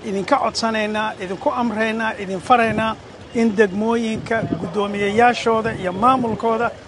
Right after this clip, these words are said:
ay wax ka qabtaan xaaladdaasi. Waa idin salaamaynaa. Wasalaamu calaykum waraxmatullaahi wabarakaatu.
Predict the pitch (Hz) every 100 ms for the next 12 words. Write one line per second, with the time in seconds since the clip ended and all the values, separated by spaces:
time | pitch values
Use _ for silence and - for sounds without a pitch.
0 | - 214 208 208 - 233 226 - 214 196
1 | 202 202 202 185 151 - - - - 220
2 | 214 202 180 202 233 240 226 226 226 233
3 | - - - - 226 - 226 214 214 208
4 | 220 214 220 226 226 196 190 190 220 214
5 | 196 214 208 208 202 - 180